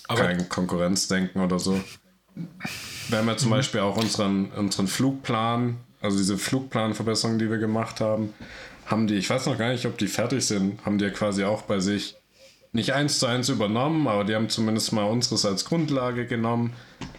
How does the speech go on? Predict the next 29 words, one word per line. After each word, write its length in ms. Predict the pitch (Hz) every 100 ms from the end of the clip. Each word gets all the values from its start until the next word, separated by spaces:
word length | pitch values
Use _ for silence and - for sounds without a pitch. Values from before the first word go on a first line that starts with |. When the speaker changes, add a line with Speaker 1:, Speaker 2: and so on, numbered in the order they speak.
| -
Speaker 2:
haben 180 | 107 110
da 80 | 107
jetzt 100 | 95
aber 160 | 113 101
auch 120 | 101
noch 120 | 104
sehr 240 | 90 104 107
viel 260 | - 104 98
dran 260 | 101 104
gearbeitet, 720 | 92 95 123 123 117 120 113 -
um 200 | 101 98
das 180 | 92
halt, 340 | 98 95 92 - - - - - _ _ _ -
äh, 400 | 123 107 104 101 101 - -
ihrem 240 | 147 123 117
Flugzeug 600 | - 123 120 117 110 107
entsprechend 680 | 107 - - 110 113 113
irgendwie 280 | 110 107 104
anzupassen. 840 | 113 147 - 135 135 123 131 123 120 - - - - - - - - - -
Und 260 | 101 95 95
also 180 | 101 101
da 100 | 98
haben 80 | 98
wir 60 |
auch 140 | 95 101
wirklich 340 | 95 98 90
quasi 340 | - 92 92 92
Technologien 760 | - 107 107 95 92 107 113
ausgetauscht. 920 | 104 98 - 98 - 92 92 92 -